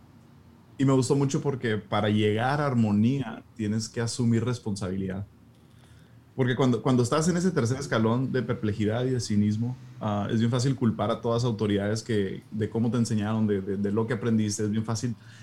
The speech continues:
empezar a señalar y a juzgar. Pero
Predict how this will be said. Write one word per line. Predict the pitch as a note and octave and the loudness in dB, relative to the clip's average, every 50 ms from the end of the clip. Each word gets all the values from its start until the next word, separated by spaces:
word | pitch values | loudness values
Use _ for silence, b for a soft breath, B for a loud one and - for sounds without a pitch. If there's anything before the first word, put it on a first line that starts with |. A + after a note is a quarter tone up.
| B B | B B
empezar | - A2 G#2+ G2 A2+ G#2+ | -4 -4 -2 -2 -2 0
a | A#2 | 0
señalar | A#2 - C#3 A#2+ A2+ G#2+ G2+ G2 G2 G#2 G#2+ A2 A2+ A2+ A#2 | 0 2 2 4 4 4 2 2 0 0 0 0 0 2 2
y | A2+ | 0
a | G#2+ | 0
juzgar. | G#2 - G#2+ G2+ F#2 G2 G2+ G2+ G2+ G#2 G2+ G2 G2+ - - - b b b b b - - - | -2 -4 -6 -4 -2 -2 -2 0 0 -2 -2 -4 -6 -10 -16 -20 b b b b b -20 -10 -2
Pero | B2 A#2 A2+ A#2 A2 A2 A2 - | 0 2 4 4 4 4 2 0